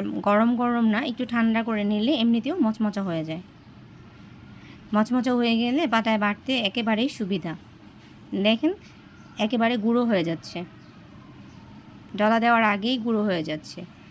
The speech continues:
তো অবশ্য আমি পানি দিব না, পেঁয়াজ রসুনের যে, উম, পানিটা আছে সেটা দিয়ে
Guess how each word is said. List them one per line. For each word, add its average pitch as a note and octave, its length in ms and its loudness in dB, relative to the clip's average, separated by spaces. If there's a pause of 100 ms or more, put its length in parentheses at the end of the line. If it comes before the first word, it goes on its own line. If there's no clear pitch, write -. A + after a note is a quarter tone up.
(760)
তো - 80 -12
অবশ্য A#3 180 2
আমি C#4 120 4
পানি A#3+ 260 4
দিব A#3+ 260 0
না, A3+ 140 2 (120)
পেঁয়াজ A3 320 0
রসুনের A3+ 480 0
যে, A3 180 0 (140)
উম, F#3 220 -4 (540)
পানিটা A#3 360 0
আছে A#3+ 220 -4
সেটা A3+ 260 -4
দিয়ে A3+ 200 0